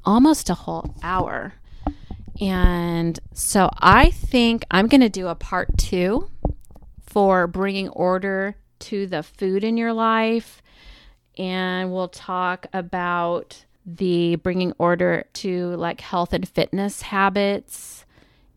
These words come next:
and that little five or ten minutes for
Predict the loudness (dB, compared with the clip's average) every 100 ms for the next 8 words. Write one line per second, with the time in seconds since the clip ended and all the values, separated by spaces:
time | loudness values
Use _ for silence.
0 | -10 -6 -2 -2 -2 -2 -2 -4 -6 -8
1 | -6 0 0 0 -2 -2 -2 0 0 0
2 | -2 -6 -6 -4 -4 -4 -6 -14 -18 _
3 | -6 -2 -2 -4